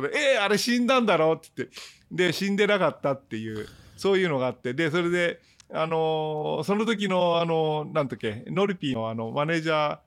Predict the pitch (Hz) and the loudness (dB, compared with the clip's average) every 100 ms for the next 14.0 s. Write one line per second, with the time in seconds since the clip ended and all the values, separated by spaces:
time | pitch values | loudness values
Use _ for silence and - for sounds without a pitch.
0 | _ _ - - 151 156 - - 135 127 | _ _ -14 -6 -2 0 -2 -6 -6 -2
1 | 123 120 113 113 117 110 - _ _ - | -2 -2 -4 -4 -6 -8 -12 _ _ -20
2 | 202 170 170 180 175 131 - 123 117 113 | -8 -4 -2 0 2 0 -2 -4 -4 0
3 | 160 160 - 143 143 147 143 131 139 139 | -2 -2 -6 -4 -2 0 0 0 -2 -2
4 | 131 127 120 123 101 104 - 107 151 160 | -2 -2 -2 -4 -4 -10 -16 -8 -4 -2
5 | 135 113 - 156 147 107 110 123 123 160 | -2 -4 -4 -4 -4 -4 -2 0 0 -2
6 | - 156 165 127 113 117 113 117 110 101 | -4 0 0 0 0 0 -2 -2 -4 -6
7 | - 104 107 - 123 143 139 127 123 131 | -6 -6 -8 -6 -4 -2 -2 -4 -6 -8
8 | - 123 113 220 104 - 101 101 - _ | -6 -4 -4 -6 -8 -8 -6 -6 -10 _
9 | - - - - - - - - 151 214 | -20 -14 -12 -12 -18 -20 -20 -12 0 2
10 | 240 165 139 156 160 131 117 - _ 208 | 2 4 4 4 2 0 0 -6 _ 0
11 | 208 160 139 131 131 127 120 165 190 208 | 0 0 0 2 2 0 0 0 0 0
12 | - 190 202 208 180 127 113 - 117 - | -2 -2 0 2 2 0 -4 -8 -10 -8
13 | - 208 196 202 180 175 160 147 110 104 | 2 2 4 4 4 4 4 0 -2 -6